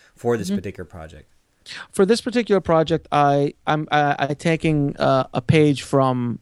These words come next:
Speaker 2: Woody Allen, from John Cassavetes, from Mark Duplass, uh, Joe Swansberg, and Lynn Shelton, all of them, um, all i-, have in common that they all just basically, and Curb Your Enthusiasm,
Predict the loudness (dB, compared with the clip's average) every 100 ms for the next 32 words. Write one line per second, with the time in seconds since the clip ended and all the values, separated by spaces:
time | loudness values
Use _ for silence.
0 | _ 2 4 4 4 4 2 -2 -8 _
1 | _ _ -20 -8 -4 0 0 2 0 0
2 | 2 4 4 2 0 -4 _ _ -6 0
3 | 2 2 -2 0 0 0 2 2 4 2
4 | 2 0 -6 _ _ _ _ -4 2 2
5 | 2 2 0 2 0 2 0 2 2 2
6 | 0 0 2 4 4 2 -6 -8 _ -2
7 | 0 -2 -2 2 2 0 -2 -4 -2 -2
8 | -2 -2 -2 0 0 0 0 0 0 -4
9 | _ _ -2 0 4 4 4 2 -2 0
10 | -2 -2 -2 -2 -2 -2 -2 2 2 4
11 | 2 2 0 0 -2 -6